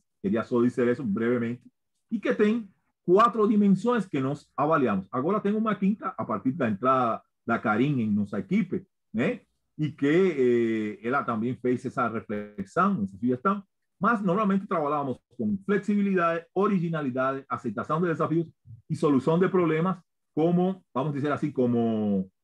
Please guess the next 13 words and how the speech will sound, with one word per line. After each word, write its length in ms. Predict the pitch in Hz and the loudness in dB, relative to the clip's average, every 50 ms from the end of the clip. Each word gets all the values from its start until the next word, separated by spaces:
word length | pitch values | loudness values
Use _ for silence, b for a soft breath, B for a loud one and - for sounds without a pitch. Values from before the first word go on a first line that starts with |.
| _ _ _ _ _ _ _ - | _ _ _ _ _ _ _ -6
eh, 440 | 120 117 117 117 113 113 110 107 107 | -4 -2 0 0 0 0 -2 -2 -2
dimensões 600 | 113 147 180 208 208 190 170 - - 135 143 139 | 0 0 2 2 2 2 0 0 -2 -4 -4 -4
da 140 | 139 143 139 | -4 -4 -4
criatividade. 640 | - 143 139 139 - 147 139 127 110 95 80 - - | -2 -2 -2 0 0 0 0 0 0 -2 -4 -8 -8
Tem 120 | - 165 202 | -6 -4 -4
aqui 220 | 208 190 202 196 | -2 0 2 2
diversas 360 | 196 175 147 147 147 170 147 | 4 4 2 2 0 -2 -4
pesquisas, 460 | - 143 123 - - 202 196 202 208 185 - _ _ _ | -4 -6 -6 -4 -2 -2 -2 -2 -2 -6 -10 _ _ _
mas 180 | - 151 160 131 | -4 -4 -2 0
depois 320 | 131 127 120 135 135 135 | 0 0 0 0 -2 -2
vocês 260 | 135 131 120 - 127 123 | 0 -2 -2 -2 -4 -4
podem 300 | - 131 127 123 120 117 | -2 0 0 0 0 -2
acessá-las. 640 | 104 - 107 98 - - 139 147 151 151 143 139 | -4 -6 -8 -8 -4 0 0 0 0 0 -2 -6